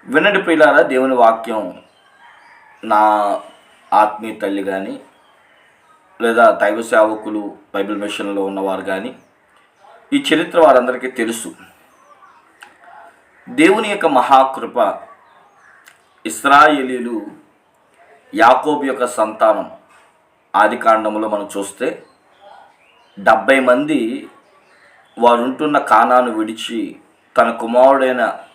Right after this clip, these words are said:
యోసేపును బట్టి ఐగుప్తులో ఉన్న గోషెను ప్రాంతానికి వారు వస్తారు. అప్పుడు వారు వచ్చి కొన్ని సంవత్సరాలు వాళ్ళు అక్కడే ఉండిపోతారు.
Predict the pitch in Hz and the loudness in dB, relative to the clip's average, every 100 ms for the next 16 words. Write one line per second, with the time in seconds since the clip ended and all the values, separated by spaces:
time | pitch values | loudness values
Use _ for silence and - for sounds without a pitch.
0 | _ _ _ _ - 107 113 127 - 131 | _ _ _ _ -10 -4 0 0 0 -2
1 | 120 117 117 113 131 147 - _ _ _ | -2 -2 -2 -2 -8 -8 -10 _ _ _
2 | _ - _ _ - 110 127 139 151 - | _ -20 _ _ -4 2 2 2 -4 -4
3 | 143 131 127 113 113 123 - 127 113 110 | 0 2 2 -2 -2 -2 0 -2 0 0
4 | 107 107 104 101 127 107 90 - - - | 0 0 -6 -4 -2 -2 -2 -8 -10 -10
5 | - - _ _ _ _ _ _ _ _ | -14 -20 _ _ _ _ _ _ _ _
6 | _ _ - - _ _ - - _ _ | _ _ -20 -20 _ _ -20 -20 _ _
7 | - 131 131 151 143 143 143 - 175 147 | 2 2 2 2 4 2 -6 -6 -4 -4
8 | 147 151 - _ _ _ _ _ _ _ | -4 -10 -14 _ _ _ _ _ _ _
9 | _ _ 143 127 127 127 139 - 156 143 | _ _ -4 -4 0 2 2 0 0 2
10 | 135 107 - - _ _ - 107 101 117 | 2 0 -8 -20 _ _ 0 4 4 2
11 | 120 113 107 101 98 92 90 82 | 0 0 -4 -8 -8 -8 -10 -12